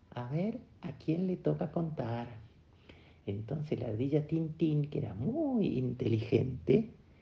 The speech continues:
dijo, "Yo voy a cortar palitos de distinto largo y los voy a agarrar en la mano.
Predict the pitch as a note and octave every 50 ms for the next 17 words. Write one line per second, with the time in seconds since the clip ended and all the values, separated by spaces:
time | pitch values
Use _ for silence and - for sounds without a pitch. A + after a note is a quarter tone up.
0 | - - - - - - B2 C3+ A#2+ - - - - - - - - - - -
1 | - - - - - - - A2 A2+ D3 F#3 F#3 E3+ F3 F#3 F3+ G3 F#3+ - -
2 | - - - - D3 D3+ - - C3+ B2 A#2 C#3 D3 D3 - D#3+ C#3 C3 A#2+ A#2
3 | A2 A2+ A2+ C3 C3+ C#3 - D3 B2 A2+ G#2 G2+ G#2+ A2+ A#2 C3 C3 C3+ A#2 A2+
4 | A2 A#2 B2+ C#3 C#3 C3 B2 A2 A#2+ B2+ B2+ C#3 C3+ B2+ B2 A#2 A2 G2+ G2 G2
5 | - G#2